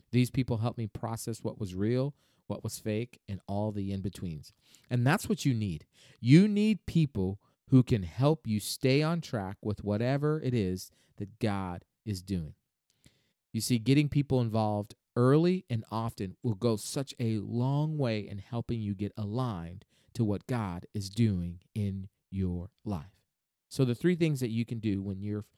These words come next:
facing healthy discontentment. First, name the discontentment. Figure out what it is. Make sure it's not unhealthy.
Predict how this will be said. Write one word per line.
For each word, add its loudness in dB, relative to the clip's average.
facing -8
healthy -2
discontentment. -8
First, 0
name 4
the 0
discontentment. -6
Figure 4
out 4
what 8
it 4
is. -2
Make 4
sure 2
it's -2
not 0
unhealthy. -4